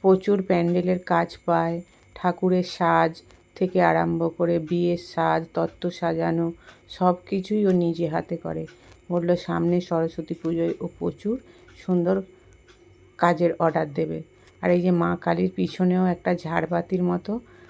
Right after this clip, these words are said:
যে লাগানো আছে, ওটাও নিজে হাতে বানিয়েছে। আর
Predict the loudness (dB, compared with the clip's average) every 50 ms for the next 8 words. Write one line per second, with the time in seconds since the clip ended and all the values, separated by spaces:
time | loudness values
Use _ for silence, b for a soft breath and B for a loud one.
0 | B B B _ -2 -2 -2 0 0 2 2 4 4 2 2 2 0 0 0 0
1 | -2 -2 0 -2 -2 0 2 2 4 4 4 4 4 2 2 0 -2 -2 -2 -2
2 | -4 -4 -4 -4 -4 -4 -4 -6 -6 -6 -8 -8 -10 -16 -18 -18 -18 b b b
3 | b b b b b -8 -4 -2 -2 -2